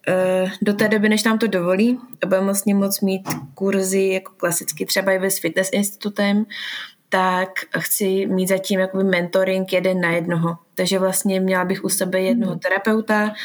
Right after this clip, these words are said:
Speaker 1: a společně bychom se zaměřili na něco, co ten jeden člověk vlastně potřebuje, a pomoct ho rozvíjet tím jeho stylem.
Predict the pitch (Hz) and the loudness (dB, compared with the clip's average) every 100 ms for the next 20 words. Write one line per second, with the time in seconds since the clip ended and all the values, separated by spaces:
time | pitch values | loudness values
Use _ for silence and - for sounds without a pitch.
0 | - - 196 - 202 208 202 202 202 202 | -12 -4 -4 0 0 0 0 0 0 0
1 | 196 185 185 196 190 180 180 196 196 196 | 0 0 0 0 0 -2 -2 -6 -4 0
2 | 196 208 220 214 196 196 196 190 208 196 | 2 2 2 0 -2 -2 -2 -2 -2 -4
3 | 170 - 196 202 - 180 185 185 185 185 | -6 -4 -2 -2 0 0 0 0 0 0
4 | 175 180 175 - 180 180 180 - 170 165 | 0 -2 -2 -2 -2 0 -2 -2 -2 0